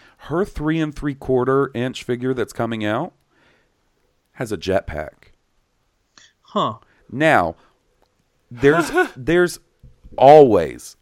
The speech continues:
Speaker 1: always the possibility that's just something they add in for play value or whatever.
Speaker 3: Do you think it's these normal, like, three and three quarter packages that come with that crazy accessory? If it's that, I'm not worried about it.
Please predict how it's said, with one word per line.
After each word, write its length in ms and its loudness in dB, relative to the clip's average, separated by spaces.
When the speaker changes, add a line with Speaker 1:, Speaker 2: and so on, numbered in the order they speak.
Speaker 1:
always 540 4
the 80 -6
possibility 800 0
that's 420 0
just 420 0
something 540 -4
they 140 -4
add 300 2
in 340 -6
for 160 -12
play 300 -2
value 420 -6
or 60 -10
whatever. 480 -12
Speaker 3:
Do 100 -8
you 80 -4
think 260 -4
it's 200 -4
these 320 -12
normal, 580 -2
like, 200 -6
three 240 -2
and 100 -4
three 200 -8
quarter 340 -4
packages 640 -6
that 180 -12
come 260 -4
with 120 -4
that 200 -2
crazy 520 -4
accessory? 760 -8
If 140 -8
it's 160 -8
that, 440 2
I'm 180 -4
not 160 -2
worried 260 -4
about 320 -10
it. 80 -18